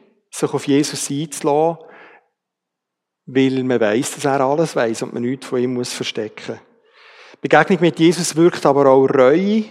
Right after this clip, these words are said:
weil er mich dazu aufruft, meine Schuld gegenüber Gott und meinen Mitmenschen einzugestehen und in die Ordnung zu bringen. Begegnung mit Jesus wirkt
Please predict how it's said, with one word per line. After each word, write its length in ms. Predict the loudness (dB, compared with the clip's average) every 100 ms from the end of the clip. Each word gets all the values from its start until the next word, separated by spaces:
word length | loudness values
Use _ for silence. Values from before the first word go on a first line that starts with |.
| -2
weil 220 | 0 2
er 60 |
mich 160 | 2 0
dazu 360 | -6 -6 -8 -6
aufruft, 760 | -8 -6 -4 -4 -6 -10 -20 -20 _ -20 _
meine 300 | -6 -6 -6
Schuld 520 | -4 -2 -2 -4 -8
gegenüber 400 | -6 -6 -6 -8
Gott 320 | -6 -6 -6
und 80 | -6
meinen 180 | -6 -4
Mitmenschen 640 | -6 -8 -10 -10 -8 -8 -10 _ _ _ -12
einzugestehen 560 | -12 -4 -4 -4 -4
und 240 | -4 -4 -8
in 120 | -8
die 60 |
Ordnung 300 | -8 -8 -10
zu 80 | -12
bringen. 380 | -16 -16 -16 -20 _ _ _ _ _ _ -20 -20 _ _ _ _ -4
Begegnung 420 | 2 2 2 2
mit 200 | 0 2
Jesus 380 | 2 2 -2 -2
wirkt 360 | -2 -2 -6